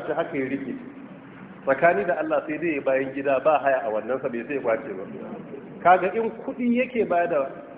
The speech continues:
arziki, da inda ƙarfi ka yake ba da kuɗi, ai da direban ya fi shi kuɗi. Amma sai shi Allah ya ba shi kuɗin bai ba wa direban ba, shi yake tuka shi. Mafhum?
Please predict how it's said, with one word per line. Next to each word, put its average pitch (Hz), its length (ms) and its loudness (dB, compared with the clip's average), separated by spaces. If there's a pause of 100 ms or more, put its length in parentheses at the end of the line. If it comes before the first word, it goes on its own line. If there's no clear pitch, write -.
arziki, 170 560 2 (680)
da 151 100 4 (260)
inda 233 420 4
ƙarfi 208 340 2
ka 202 80 0
yake 185 260 0
ba 160 160 4
da 143 100 0
kuɗi, - 400 -6 (520)
ai 190 120 -2
da 190 120 2
direban 151 320 -4
ya 127 120 -2
fi 135 100 -8
shi 131 120 -10
kuɗi. 101 200 -12 (2250)
Amma 175 240 6 (120)
sai 226 220 2
shi - 80 -10
Allah 220 280 0
ya 170 60 4
ba 180 140 2
shi 170 80 -8
kuɗin 170 260 -4
bai 139 100 -2
ba 160 120 2
wa 160 60 2
direban 151 360 -2
ba, 123 100 -6
shi 156 100 -6
yake 151 180 -6
tuka 123 280 -8
shi. - 180 -10 (1800)
Mafhum? 214 520 6